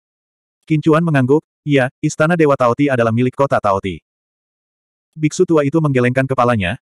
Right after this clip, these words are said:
"Pemilik kota Taoti adalah rumah tuan kota. Istana Dewa Taoti adalah sebuah kuil." Qin Chuan tertegun. Dia sepertinya mengerti sedikit. Dia awalnya berpikir bahwa Istana Dewa Taoti adalah pemilik kota Taoti,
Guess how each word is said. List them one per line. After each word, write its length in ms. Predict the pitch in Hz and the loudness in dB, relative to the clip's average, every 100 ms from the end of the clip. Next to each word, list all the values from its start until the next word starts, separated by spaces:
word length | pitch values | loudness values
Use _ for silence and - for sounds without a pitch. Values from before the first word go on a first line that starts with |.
| _ | _
"Pemilik 320 | 151 151 165 | -2 0 0
kota 160 | 156 143 | 0 0
Taoti 320 | 117 117 143 | 0 0 0
adalah 240 | 127 110 | 0 0
rumah 320 | 110 147 143 113 | 0 0 -2 -2
tuan 160 | 113 | -2
kota. 400 | 104 101 95 78 _ _ _ _ - | 0 -2 -2 -6 _ _ _ _ -10
Istana 400 | 170 - 156 175 | -6 -2 0 2
Dewa 160 | 147 139 | 2 2
Taoti 400 | 135 127 127 143 | 2 0 0 0
adalah 240 | 127 120 | 0 -2
sebuah 320 | - 131 139 | -2 -2 0
kuil." 320 | 127 104 85 - _ _ _ _ - | 0 -2 -4 -8 _ _ _ _ -4
Qin 160 | 165 165 | -2 2
Chuan 240 | 165 160 | 2 2
tertegun. 480 | 143 123 107 90 80 - | 0 0 0 -2 -6 -12
Dia 320 | 160 165 180 | -2 0 0
sepertinya 480 | 156 143 143 135 147 | 0 -2 0 0 0
mengerti 400 | 127 127 147 135 | 0 0 -2 -2
sedikit. 320 | 123 113 92 - _ _ | -4 -4 -6 -10 _ _
Dia 240 | 165 160 | -4 0
awalnya 320 | 170 156 147 156 | 2 2 2 0
berpikir 400 | 139 131 143 143 | 0 -2 0 0
bahwa 240 | 123 123 | 2 0
Istana 320 | 120 123 135 | 0 -2 0
Dewa 160 | 120 113 | 0 2
Taoti 320 | 110 113 135 | 0 0 0
adalah 240 | 147 120 | 0 0
pemilik 300 | 110 113 120 135 | 0 0 0 0
kota 160 | 143 | 0
Taoti, 400 | 131 139 156 107 | 2 0 0 -4